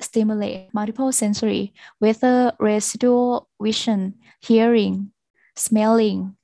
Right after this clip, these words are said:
tasting, and touching. In one activity, not all senses are used, but the activities for the blind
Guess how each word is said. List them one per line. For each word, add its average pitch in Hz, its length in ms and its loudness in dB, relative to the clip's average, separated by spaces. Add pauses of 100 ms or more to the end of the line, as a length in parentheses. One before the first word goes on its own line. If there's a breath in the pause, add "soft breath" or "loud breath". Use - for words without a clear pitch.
tasting, 196 720 -2 (120)
and 196 260 0
touching. - 640 -2 (560 soft breath)
In 214 220 6
one 208 240 4
activity, 240 840 0
not 208 300 -2 (100)
all 208 160 2
senses 226 540 -4 (100)
are 196 240 0
used, 208 480 -6 (760 soft breath)
but 214 300 -2 (140)
the - 120 0
activities 240 1080 -2 (340 soft breath)
for - 520 0 (100)
the 202 100 2
blind 196 640 -2